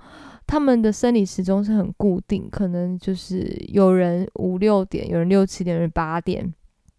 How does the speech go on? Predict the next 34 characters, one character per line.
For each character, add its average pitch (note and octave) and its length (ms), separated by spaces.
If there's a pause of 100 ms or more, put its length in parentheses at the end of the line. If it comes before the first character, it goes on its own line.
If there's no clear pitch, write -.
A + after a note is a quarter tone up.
(540)
就 A3+ 120
固 A#3 160
定 G#3+ 160
会 F#3+ 100
起 - 280
床 - 240 (180)
了。 G#3+ 240 (640)
这 G4 160
个 B3 500 (200)
也 C4+ 200
许 B3+ 260
是 B3+ 160
一 A#3+ 60
个 A3+ 120
好 G3 320
处， - 380 (260)
但 D#4 200
是 B3 380
他 B3 180
们 A3 120
可 G#3+ 100
能 F#3 80
就 G3 160
没 F#3 140
办 F3+ 160
法 - 300 (360)
赖 G3 180
床。 - 240 (500)
那 E4 120
我 A#3 280
呢， F#3+ 200
我 F#3 140
就 C4 120
是 B3 460